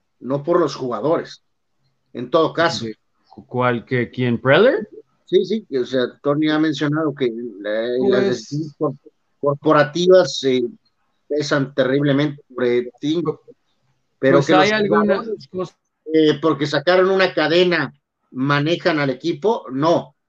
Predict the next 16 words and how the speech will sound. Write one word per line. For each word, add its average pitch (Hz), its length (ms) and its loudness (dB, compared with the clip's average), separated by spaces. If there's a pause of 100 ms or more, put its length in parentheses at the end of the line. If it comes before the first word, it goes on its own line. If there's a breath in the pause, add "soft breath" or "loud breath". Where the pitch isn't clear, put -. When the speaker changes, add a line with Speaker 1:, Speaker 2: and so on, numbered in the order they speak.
(140)
Speaker 1:
O, 117 500 -6
o 127 60 -4
yo 139 140 -2
creo 185 140 2
que 185 80 -2
está 190 180 4
insinuando 185 540 4
que 156 80 0
porque 139 340 -2
gritan 143 600 2
y 127 400 -2
hacen 156 300 0
ese 156 160 -2
tipo 165 280 0
de 127 80 2
cosas, 175 540 0